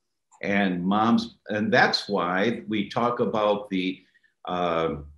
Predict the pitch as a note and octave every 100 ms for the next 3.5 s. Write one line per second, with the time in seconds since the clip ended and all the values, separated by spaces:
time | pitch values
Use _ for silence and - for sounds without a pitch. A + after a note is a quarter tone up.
0 | _ F2+ F2 F2 E2+ - C#3+ D3+ C3+ C3+
1 | F#3 G3 E3+ B2 G#2 G2 - - F3+ F#3
2 | - C3+ G#2+ F#2 G2 - - G#2 G2 F#2
3 | F2 - B2+ F#2 -